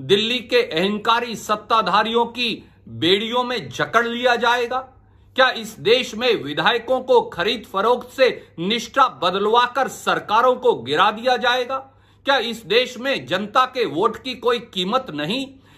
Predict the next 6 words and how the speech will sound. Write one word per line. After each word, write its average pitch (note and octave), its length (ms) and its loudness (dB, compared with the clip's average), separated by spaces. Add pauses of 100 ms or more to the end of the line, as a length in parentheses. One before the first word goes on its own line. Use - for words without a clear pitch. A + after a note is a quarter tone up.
(120)
क्या C4 140 4
संवैधानिक G#3 760 -2 (140)
पदों G#3 260 4
पर C4 300 2
बैठे A3 460 2
लोग G3+ 380 2